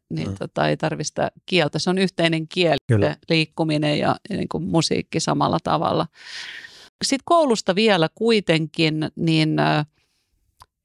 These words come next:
Speaker 1: mit-, mitkä ne oli ne suurimmat opit sulle siinä, että sä sit sä pääset tavallaan siihen sun niinku next level, sinne seuraavaan a-, asteeseen? Oliko se confidence,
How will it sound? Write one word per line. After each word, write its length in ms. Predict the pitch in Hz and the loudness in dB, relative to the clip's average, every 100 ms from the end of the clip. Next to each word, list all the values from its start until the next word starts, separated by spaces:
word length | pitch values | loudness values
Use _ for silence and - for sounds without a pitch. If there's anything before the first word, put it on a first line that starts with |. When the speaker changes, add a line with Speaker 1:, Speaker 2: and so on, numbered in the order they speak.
| _ | _
Speaker 1:
mit-, 260 | 214 262 - - | -2 -2 -8 -10
mitkä 400 | - 262 294 - | -4 -4 0 0
ne 100 | 277 | 4
oli 180 | 233 208 | 4 2
ne 160 | 190 185 | 2 0
suurimmat 720 | - 233 233 220 175 170 170 - - | -2 -2 0 0 -2 -2 -2 -4 0
opit 440 | 240 269 247 170 | 2 2 0 0
sulle 400 | - 165 160 160 | -2 -2 2 2
siinä, 440 | 160 - 180 165 156 | 2 2 2 2 0
että 220 | - 160 | 0 -2
sä 120 | 160 | -2
sit 100 | 160 | 0
sä 80 | - | -2
pääset 420 | - 160 160 165 _ | 0 0 0 -2 _
tavallaan 420 | 165 160 160 156 | 0 2 2 2
siihen 260 | 180 175 160 | 2 0 0
sun 200 | 165 165 | -2 -2
niinku 220 | 160 165 | -4 -2
next 360 | 175 190 - | 0 0 0
level, 360 | 160 156 - 143 | 0 0 0 -4
sinne 220 | - 160 | -2 -4
seuraavaan 800 | 160 185 180 165 - - - - - _ - | 0 2 4 4 0 0 -2 -2 -6 _ -14
a-, 60 | - - - | -12 -14 -2
asteeseen? 800 | 175 165 - 180 175 165 170 170 | 0 0 0 2 2 2 0 2
Oliko 360 | 170 165 - 170 | 2 0 0 0
se 200 | - 165 _ - - _ _ | 2 -2 _ -20 -20 _ _
confidence, 840 | 170 165 175 - 247 262 269 262 | 2 2 2 2 4 4 2 -2